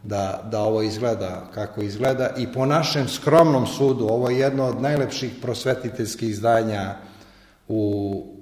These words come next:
u Šumadiji. A, toliko časova druženja smo ovde imali, a, posle toga, znači, posle napornog rada,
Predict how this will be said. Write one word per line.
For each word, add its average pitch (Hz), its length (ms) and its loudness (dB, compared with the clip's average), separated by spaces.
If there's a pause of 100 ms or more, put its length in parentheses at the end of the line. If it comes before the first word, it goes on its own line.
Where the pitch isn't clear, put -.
(140)
u 104 180 -4
Šumadiji. 104 680 0 (720)
A, 104 840 -2 (680)
toliko 170 840 6
časova 156 560 8
druženja 127 640 6
smo 113 260 0
ovde 117 420 4
imali, 107 580 0 (240)
a, 98 340 -6 (460)
posle 131 380 2
toga, 117 380 2
znači, 110 340 -4
posle 120 380 -2
napornog 117 540 -2
rada, 110 580 0